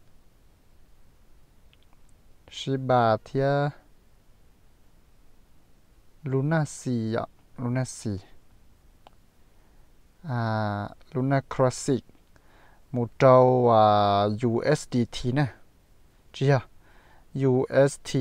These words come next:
C dạ. U S T C à, vấn đề này chỉ biết pin tại Bitcoin vấn đề, rồi thì Bitcoin là tụi nhẹ, chỉ biết bit-, pin là Bitcoin vấn đề đó. À, nhất là Bitcoin này nôm, này cũng là nhất là giờ thì lần từ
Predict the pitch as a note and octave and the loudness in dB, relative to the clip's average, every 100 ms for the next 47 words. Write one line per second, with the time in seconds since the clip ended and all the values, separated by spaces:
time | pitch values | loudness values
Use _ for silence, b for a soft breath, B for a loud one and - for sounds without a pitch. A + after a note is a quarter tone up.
0 | B2 A#2+ - C3+ A#2+ - _ _ - C2+ | -2 -4 -6 -2 -2 -4 _ _ -8 -8
1 | - - - - F3+ C3 B2 - - A#2 | -8 -20 -20 -20 -16 -10 -10 -10 -6 -6
2 | - A2+ - b b b b b b - | -6 -10 -10 b b b b b b -8
3 | A#2+ A#2 A#2 - _ C#3+ D#3 D3+ A#2+ A2+ | -4 -2 -2 -6 _ 0 4 4 4 2
4 | C#3 D3 - C#3 C#3+ B2 A#2 A#2+ - A2 | 2 0 0 -2 0 -2 -2 -4 -4 -4
5 | A2 C3 A#2+ - A2+ A#2 A2 - - A#2 | -2 -4 -4 -4 -4 -4 -4 -6 -6 -4
6 | A2 A#2 A#2 A2 A#2 - - - C#3 B2 | -4 -4 -6 -4 -4 -4 -12 -16 -6 -4
7 | B2 A#2+ _ - B B B B - C#3+ | -4 -6 _ -20 B B B B -4 0
8 | C3+ A#2 - B2+ A#2 A#2+ C3+ A#2+ A#2 - | 0 0 -4 -2 -2 2 2 4 0 -2
9 | B B B B B B - B2+ D#3 F#3+ | B B B B B B 4 8 8 12
10 | E3+ D3+ D3+ - - C3+ C3+ C3+ C3+ D3+ | 12 12 4 2 4 8 10 8 4 4
11 | F3 F#3+ F#3+ b b b b b _ - | 4 2 -6 b b b b b _ -20
12 | _ - D3 C#3 - E3 D#3 C3 C3 E3 | _ -6 0 0 2 4 6 6 6 2
13 | - C3+ B2+ B2+ B2 A#2+ A#2 - - _ | 4 4 6 4 4 2 -2 -12 -20 _
14 | D3+ C#3 - B2+ C#3+ C#3 | 0 2 2 2 0 -2